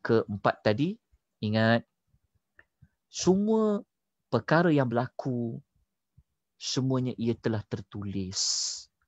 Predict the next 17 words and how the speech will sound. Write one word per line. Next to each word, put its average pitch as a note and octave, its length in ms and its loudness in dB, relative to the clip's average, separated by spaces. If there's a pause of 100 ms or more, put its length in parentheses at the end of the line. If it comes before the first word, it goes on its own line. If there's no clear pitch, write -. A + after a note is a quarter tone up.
(300)
di G#2+ 80 -2
sisi - 400 -8
Allah. - 320 -12 (2250)
Jelas, A2 200 -2
eh? F3+ 160 0 (1400)
Jelas. G#2 220 -2
Kita D#3+ 300 0
orang C#3 180 2
beriman C#3+ 460 2
ni C#3+ 100 0
lain B2 400 4
cara A2+ 260 -2
kita - 280 -6
berinteraksi G#2 840 -4
dengan G2+ 300 -2 (320)
alam B2 240 4
sekeliling. F#2+ 720 -4